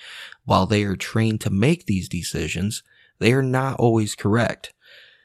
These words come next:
In fact, a big defense strategy in murder trials is to question the cause of death and challenge the findings.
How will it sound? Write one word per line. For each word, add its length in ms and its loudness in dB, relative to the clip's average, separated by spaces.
In 220 2
fact, 600 -4
a 160 2
big 560 2
defense 520 2
strategy 640 0
in 120 -2
murder 320 2
trials 480 2
is 180 -2
to 160 2
question 600 0
the 100 -2
cause 340 0
of 160 -2
death 380 -2
and 280 2
challenge 520 0
the 80 -2
findings. 720 -4